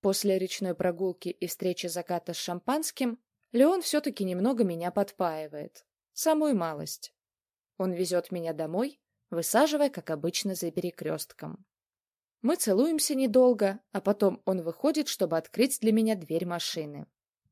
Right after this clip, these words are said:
Едва ступив на тротуар, я столбенею. Из-за угла здания выходит моя мама.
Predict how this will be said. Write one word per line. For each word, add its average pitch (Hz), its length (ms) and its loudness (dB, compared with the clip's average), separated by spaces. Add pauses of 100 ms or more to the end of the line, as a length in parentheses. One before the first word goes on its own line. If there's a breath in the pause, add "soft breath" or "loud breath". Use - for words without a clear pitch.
(200)
Едва 175 360 0
ступив 214 380 0
на 180 100 -4
тротуар, 220 480 0
я 196 200 0
столбенею. 180 800 -2 (600)
Из-за 185 340 2
угла 196 300 4
здания 262 520 2
выходит 185 500 -2
моя 185 240 -2
мама. 175 460 -6